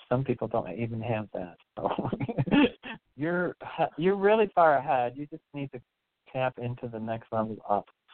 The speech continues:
But it might be even two levels up. But I don't want you to think, "Oh, what's two levels up?" I just want you to think, "How do I express myself, uh,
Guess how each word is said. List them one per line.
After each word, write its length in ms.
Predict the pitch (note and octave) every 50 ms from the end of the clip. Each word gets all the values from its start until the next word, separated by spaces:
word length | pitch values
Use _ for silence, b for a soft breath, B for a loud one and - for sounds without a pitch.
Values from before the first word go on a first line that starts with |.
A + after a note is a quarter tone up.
| b b b b _ _ _ _ - B2+ _ _ _ _ _ _ _ -
But 200 | C3 C3 B2+ A#2+
it 300 | C3 C3 G#2+ - - -
might 260 | C3+ D3+ D#3 D#3+ D#3+ -
be 60 | D3+
even 360 | B2+ B2+ C3 B2 A#2+ A2+ A2+ - - -
two 200 | C3+ B2 B2 A#2
levels 280 | A2 G#2 G2+ G#2 G2 - -
up. 100 | G2+ F#2+ B B B B B B B B
But 140 | - B2+ B2+
I 100 | B2+ C3
don't 200 | C3 E3 E3 E3
want 180 | D#3+ D#3 C#3 C3+
you 80 | C3
to 120 | C3 B2+ - _ _ -
think, 220 | A#2+ A#2 A2+ -
"Oh, 240 | D#3 E3 F3 F3+ E3+
what's 220 | D3 D3+ E3 - _ _ _ -
two 80 | D#3 D#3
levels 300 | D#3 D3 C#3+ C#3 C3 C3+
up?" 180 | A#2+ A#2 -
I 120 | F2 A#2+ A#2+
just 220 | - D3+ D3 - -
want 180 | D#3 C#3+ A#2+
you 80 | C#3 C3+
to 60 | C3+ B2
think, 300 | - B2+ A#2+ A#2 A#2 -
"How 240 | - - C3+ C#3
do 100 | D3 D#3
I 120 | D#3 C#3 B2+
express 380 | A#2 A#2 _ _ - B2 B2 B2 -
myself, 480 | B2 A#2+ A#2+ _ - A2+ A2 A2+ A#2 _ _ _ - B B B B B B B _ _ - -
uh, 240 | G#2+ A2 A2 G#2